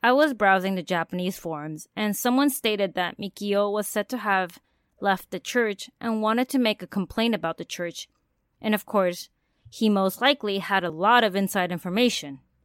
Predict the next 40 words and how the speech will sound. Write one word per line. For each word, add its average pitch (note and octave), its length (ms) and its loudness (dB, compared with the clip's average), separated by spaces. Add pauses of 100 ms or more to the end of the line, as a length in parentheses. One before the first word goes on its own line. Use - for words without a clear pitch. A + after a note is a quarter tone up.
(420)
It C4 200 4
is E4 100 -2
speculated F3+ 720 -2
by E3+ 160 -2
some F3 460 -2
that F3+ 200 -4
he G3+ 160 -4
was F#3 180 -2
silenced G3+ 560 -4
by F3 140 -2
the E3+ 120 -4
church, F3 500 -8 (360)
made F#3+ 260 -4
to G3+ 100 -8
look G3+ 240 -2
like F3 240 -4
a E3 80 -4
weird F#3+ 380 -2
break-in E3 600 -4 (160)
that F3 240 -4
made G3 280 -4
zero F#3 300 -4
sense, G#3+ 500 -4 (400)
and G3+ 220 -2
yet G3+ 180 2
with G3 160 -2
all F#3+ 140 2
the F#3 120 0
available B3 440 0
D A3+ 180 0
N G#3 120 0
A F#3+ 140 0
left F3+ 240 -2
behind, F3+ 440 -4 (380)
the G3 80 -4
person A3 440 0
is G3+ 120 -6
still G3 260 -2
roaming F3+ 380 -4
free. F3+ 420 -6